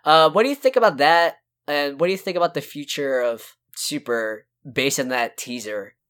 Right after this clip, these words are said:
The weird ending aside, I feel like it's gonna be really hard to top the Future Trunks arc.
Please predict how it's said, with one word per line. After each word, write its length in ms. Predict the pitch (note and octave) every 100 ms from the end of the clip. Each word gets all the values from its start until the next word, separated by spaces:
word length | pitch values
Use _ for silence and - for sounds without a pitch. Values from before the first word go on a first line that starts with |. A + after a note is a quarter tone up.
| _
The 520 | D#3+ D#3 F#3+ F#3 F3 D3+
weird 460 | F#3 B3 C#4+ C#4 A#3+
ending 400 | F3 F#3+ G#3+ G#3
aside, 580 | E3 - D3 D3+ E3+ F3+
I 80 | D#3
feel 360 | - - G#3
like 100 | G#3
it's 100 | E3+
gonna 120 | E3 D#3+
be 100 | C#3+
really 240 | C#3+ D3
hard 260 | B2+ C3+ C3
to 60 |
top 380 | A#2+ C3 A#2+ A#2
the 80 | -
Future 260 | - A2+ -
Trunks 240 | G#2+ G#2+ -
arc. 380 | G2+ G2 -